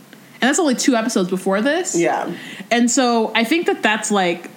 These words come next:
Speaker 1: that part, I, like, in terms of, like, the consistency beforehand, I think, like, we were talking about how, like, they just didn't really know who she was and couldn't figure it out. But, like, again, I think this is where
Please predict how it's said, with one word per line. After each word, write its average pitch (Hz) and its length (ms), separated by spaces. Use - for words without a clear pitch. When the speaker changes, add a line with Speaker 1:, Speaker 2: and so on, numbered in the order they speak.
Speaker 1:
that 233 400
part, 349 320
I, 233 140
like, 214 220
in 226 100
terms 247 220
of, 196 120
like, 185 240
the 160 400
consistency 247 1000
beforehand, 262 1000
I 247 220
think, 254 220
like, 208 160
we 208 120
were 196 80
talking 196 240
about 214 200
how, 190 60
like, 180 200
they 180 140
just 180 340
didn't 170 220
really 175 180
know 170 160
who 180 100
she 175 140
was 165 240
and 156 100
couldn't 175 200
figure 170 340
it 156 100
out. 190 240
But, 190 160
like, 160 340
again, 240 280
I 214 80
think 202 160
this 196 240
is 190 200
where 175 640